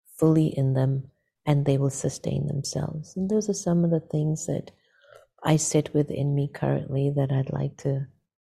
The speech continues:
see happening around me. <laughs>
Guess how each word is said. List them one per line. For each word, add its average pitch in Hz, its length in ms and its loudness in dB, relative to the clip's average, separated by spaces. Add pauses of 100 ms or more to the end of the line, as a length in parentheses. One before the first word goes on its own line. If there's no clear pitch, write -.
(160)
see - 400 0
happening 135 600 -2
around 131 360 -2
me. 135 240 -6 (520)
<laughs> 180 80 2